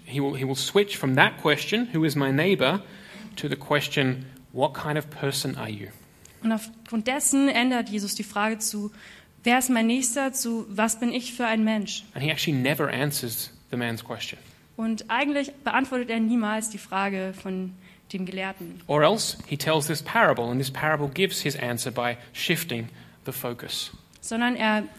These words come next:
Speaker 2: erzählt eben das Gleichnis, das die Frage beantworten soll.
Speaker 1: And so we read, uh, in verse thirty, "In reply, Jesus said,"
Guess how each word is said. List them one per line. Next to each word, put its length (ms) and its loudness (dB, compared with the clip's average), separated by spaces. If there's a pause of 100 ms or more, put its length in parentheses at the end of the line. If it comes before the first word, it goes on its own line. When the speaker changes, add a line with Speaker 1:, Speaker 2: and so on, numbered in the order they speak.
(180)
Speaker 2:
erzählt 340 0
eben 220 2
das 200 -2
Gleichnis, 600 2
das 200 -2
die 140 -4
Frage 340 -2
beantworten 480 -4
soll. 300 -6 (100)
Speaker 1:
And 120 -2
so 360 4
we 180 -2
read, 280 4 (100)
uh, 260 -4 (420)
in 180 0
verse 240 0
thirty, 220 6
"In 180 2
reply, 560 6 (100)
Jesus 380 -2
said," 380 4